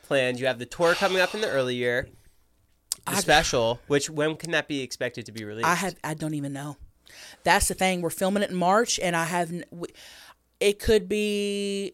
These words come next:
Speaker 2: a couple months after we film. It could be end of the year. I don't even know. So, um, I got a big year coming up. I'm, I'm gonna be doing some tour. We have the, we have the cruise. It's, like, ninety percent sold out. So if you wanna be on Tammy's pontoon party,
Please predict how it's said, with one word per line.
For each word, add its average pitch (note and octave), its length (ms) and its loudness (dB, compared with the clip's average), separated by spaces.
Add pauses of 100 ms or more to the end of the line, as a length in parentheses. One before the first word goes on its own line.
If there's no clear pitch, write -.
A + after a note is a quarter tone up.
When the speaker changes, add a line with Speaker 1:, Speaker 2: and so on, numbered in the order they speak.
(120)
Speaker 2:
a G3 80 -4
couple F#3 300 -4
months A#3+ 300 2
after C4+ 240 2
we C4+ 100 -2
film. C4 380 2
It F3+ 120 -2
could F#3+ 200 -2
be F3 180 -2
end F#3+ 200 2
of B3 80 6
the B3+ 80 2
year. C4 260 2
I G3 220 0
don't F3 220 -2
even D#3+ 180 -8
know. E3+ 240 -4 (180)
So, F3+ 340 2 (480)
um, G#3 280 4
I A3+ 120 2
got G4+ 140 2
a D4 60 -2
big A#3 220 2
year F#3+ 180 2
coming D3+ 300 -4
up. - 180 -8
I'm, E3+ 300 -4
I'm E3+ 280 -4
gonna F#3 220 -2
be F#3+ 100 -2
doing G3+ 240 0
some G#3+ 140 -4
tour. G#3+ 360 4
We F#3+ 140 0
have F3+ 240 0
the, G3+ 220 4 (420)
we F3+ 100 -2
have G3+ 180 2
the A3 60 0
cruise. B3 760 4
It's, F#3 200 0
like, G#3 160 2
ninety F3+ 480 -2
percent G#3+ 420 -2
sold A3 320 4
out. F3 340 4
So E3 240 2
if D#3 120 -4
you F3 80 -8
wanna F#3+ 220 0
be G3+ 120 2
on G3 160 0
Tammy's G#3 440 -2
pontoon A3+ 640 0
party, C#3+ 560 -2